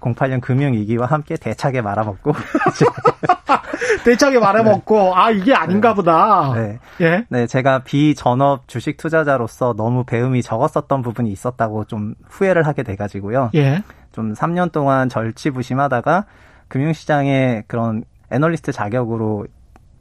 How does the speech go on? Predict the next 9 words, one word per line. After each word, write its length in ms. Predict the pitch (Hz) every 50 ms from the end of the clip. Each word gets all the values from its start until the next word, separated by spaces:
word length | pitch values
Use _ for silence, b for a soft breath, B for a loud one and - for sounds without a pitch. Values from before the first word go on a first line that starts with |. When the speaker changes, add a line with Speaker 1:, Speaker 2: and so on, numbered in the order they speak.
| _ _
Speaker 1:
이제 140 | - - 85
시작하게 560 | - - - 156 170 - - - 156 135 131
되면서 340 | 123 - 113 104 107 110 -
커리어를 460 | 120 - - 202 208 214 214 247 254
Speaker 2:
그래서, 260 | 247 247 226 - - 196
Speaker 1:
바꿔서, 380 | 120 135 - 147 143 127 - -
Speaker 2:
그렇죠. 240 | - - - - -
Speaker 1:
커리어를 300 | 175 175 160 143 139 131
바꿔가지고, 840 | 110 113 - - 147 147 135 135 123 113 113 110 110 110 107 107